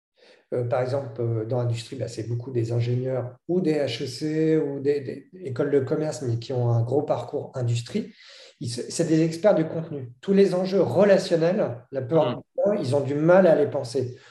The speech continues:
Speaker 1: Or, une organisation, c'est un système relationnel. C'est, encore une fois, une, quand on réfléchit la, la définition d'une organisation, c'est un système de légitimation qui fait que les gens ont besoin, euh, ont envie,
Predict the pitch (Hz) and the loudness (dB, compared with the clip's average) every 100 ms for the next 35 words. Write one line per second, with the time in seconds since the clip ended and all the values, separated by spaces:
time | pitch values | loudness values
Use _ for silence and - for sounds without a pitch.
0 | _ _ - 147 151 151 147 139 135 131 | _ _ 6 8 8 6 4 4 2 -2
1 | 156 214 240 247 - - 165 170 165 165 | -2 -2 -4 -4 -6 -4 0 0 0 -6
2 | - 202 175 156 151 151 139 127 120 _ | -2 2 4 2 2 0 0 -2 -8 _
3 | - _ - - 165 156 160 - _ - | -20 _ -18 2 4 6 2 -10 _ -4
4 | 139 127 143 139 123 254 175 170 - - | 0 4 6 4 6 6 6 4 0 0
5 | 160 143 156 165 160 175 156 - 131 131 | 2 4 2 0 -4 -4 -6 -4 -2 -2
6 | - 127 131 131 190 185 165 160 170 156 | -2 -2 2 6 6 4 0 -2 -2 0
7 | 135 127 123 123 131 226 262 - 143 - | 0 0 0 -2 -4 -4 -6 0 0 0
8 | 185 - 185 143 139 151 185 208 180 - | -4 4 4 4 2 4 4 4 0 -2
9 | 151 139 240 269 - _ _ - - - | -2 0 0 0 -4 _ _ -16 -4 0
10 | - 175 160 190 247 - 151 156 170 220 | 4 4 4 4 2 2 2 4 4 2
11 | 190 170 165 165 - - 143 143 151 180 | 0 -2 -4 -4 -6 0 4 6 4 2
12 | - | 0